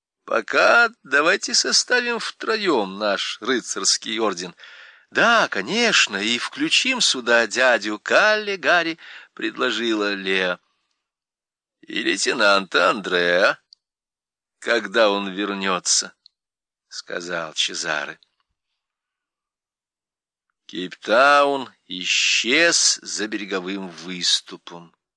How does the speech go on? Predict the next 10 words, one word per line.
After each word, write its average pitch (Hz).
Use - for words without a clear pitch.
Ветер 98
донёс 92
на 98
палубу 90
вопль 87
электропоезда, 90
и 80
Сандра 135
зябко 95
вздрогнула. 85